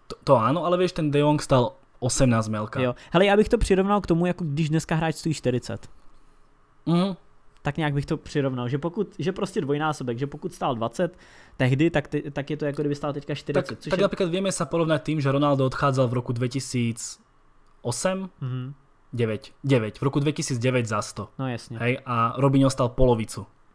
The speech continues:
Speaker 1: To je, to je akože ultra
Speaker 2: No,
Speaker 1: podľa
Speaker 2: no
Speaker 1: mňa
Speaker 2: jasně,
Speaker 1: veľa.
Speaker 2: jasně, jasně, tak jako, to je extrém, no.
Speaker 1: <laughs> To je extrém, ale napríklad sezóna deväť desať, to je tá ďalšia,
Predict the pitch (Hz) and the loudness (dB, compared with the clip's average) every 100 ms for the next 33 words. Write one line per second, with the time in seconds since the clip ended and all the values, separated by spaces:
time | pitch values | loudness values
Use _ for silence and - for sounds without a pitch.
0 | _ _ - 117 110 110 - _ _ _ | _ _ -6 -2 -2 -2 -8 _ _ _
1 | _ - 123 117 120 120 117 113 107 127 | _ 0 2 2 0 -2 -2 -6 -4 -4
2 | 139 143 135 123 - 113 107 113 - 113 | -4 -2 -2 -4 -6 -8 -8 -10 -12 -14
3 | 104 - - 90 101 139 127 - - - | -14 -14 -18 -18 -14 -10 -10 -12 -20 -20
4 | - - - - 127 98 - - - 147 | -20 -20 -20 -6 -4 0 4 4 6 4
5 | - - - - - - - - - - | 0 -12 -10 -6 -4 -4 -10 -16 -20 -20
6 | - - 139 - - 123 151 185 - 190 | -12 -2 -2 -2 -4 -2 0 0 0 -2
7 | - 185 202 180 131 139 170 151 - - | -2 0 2 0 0 0 2 0 -6 -18
8 | - 107 101 - 196 214 - 131 110 98 | -14 -8 -6 -2 -2 -2 0 -2 -2 -4
9 | 110 - 208 214 | -6 -2 -2 -4